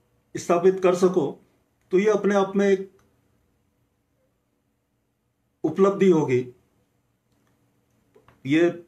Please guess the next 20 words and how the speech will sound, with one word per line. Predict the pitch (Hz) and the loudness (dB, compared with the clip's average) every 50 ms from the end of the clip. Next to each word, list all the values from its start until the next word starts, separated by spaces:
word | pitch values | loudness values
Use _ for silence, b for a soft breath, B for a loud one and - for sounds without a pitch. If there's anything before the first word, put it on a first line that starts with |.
| _ _ _ - | _ _ _ -20
प्रेरणा | - - 147 156 175 196 202 202 190 | -10 -4 0 2 2 2 2 2 2
देना | 196 196 196 196 185 | 2 2 2 4 4
मेरा | 185 180 190 196 | 2 2 2 2
काम | 190 196 190 190 185 170 | 2 2 2 2 2 2
है, | 175 196 202 - - - | 0 0 -2 -4 -8 -6
आगे | 135 147 151 185 190 190 190 - - _ _ _ _ _ _ _ _ _ _ _ _ _ _ - | -4 0 2 2 2 2 0 -2 -10 _ _ _ _ _ _ _ _ _ _ _ _ _ _ -10
इसको | 165 131 - - 160 160 | -10 -8 -4 -2 -2 0
अमल | 151 139 - - 135 147 170 185 185 | 0 -2 -4 -4 -2 0 2 2 4
में | 180 185 | 4 2
लाना | 170 165 165 170 170 | 2 2 0 -2 -2
उसका | 165 160 151 - - 175 | -4 -4 -4 -2 -2 0
काम | 175 175 165 165 160 143 | 0 0 -2 -2 -2 -4
है। | 135 156 196 - _ _ _ _ _ _ _ _ _ _ _ _ _ _ _ _ _ _ _ - | -4 -6 -6 -8 _ _ _ _ _ _ _ _ _ _ _ _ _ _ _ _ _ _ _ -12
हाँ, | 131 123 | -10 -4
गोंडी | 127 151 175 196 214 214 | -2 0 2 2 2 2
भाषा | 185 196 185 190 208 208 202 202 196 - - - _ _ _ _ _ _ _ - | 2 2 2 2 0 0 0 -2 -4 -6 -12 -18 _ _ _ _ _ _ _ -8
अब | 160 147 - - _ - | -8 -8 -8 -10 _ -6
इस | 208 208 - - | -4 -4 -2 -2
उम्र | 220 208 202 202 | -2 0 0 0
में | 202 214 214 220 226 - | 0 0 -2 -4 -6 -8